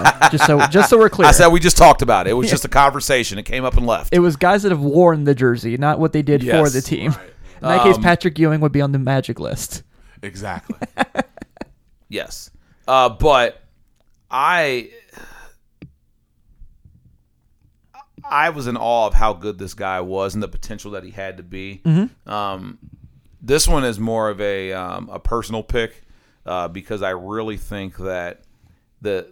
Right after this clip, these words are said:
Speaker 2: the, you take out the injuries, and when it's all said and done, he's probably rivaling number two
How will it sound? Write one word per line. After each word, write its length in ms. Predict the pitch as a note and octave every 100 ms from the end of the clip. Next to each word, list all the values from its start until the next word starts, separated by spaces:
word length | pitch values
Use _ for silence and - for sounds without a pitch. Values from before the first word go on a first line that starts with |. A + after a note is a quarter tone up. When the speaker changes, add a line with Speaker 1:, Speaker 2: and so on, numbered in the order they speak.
| G#2
Speaker 2:
the, 340 | G#2 G2 F#2+ _ A2+
you 140 | A#2
take 280 | A#2 B2 A#2+
out 200 | A2+ G#2
the 140 | F#2
injuries, 640 | F#2 G#2+ A2 A#2 A#2+ A#2 - _ _ _ _ _ _ -
and 120 | G2
when 80 | G#2
it's 120 | A#2+
all 160 | A#2 A2+
said 240 | - A2+
and 140 | G2+
done, 360 | F#2+ G#2 A2 G2+
he's 220 | F#2+ A2+
probably 480 | - A2+ G#2+ G2+ G2
rivaling 640 | F#2+ F2 G2 F#2+ F#2 F2+
number 240 | F2+ F2+ F2
two 360 | - F#2 E2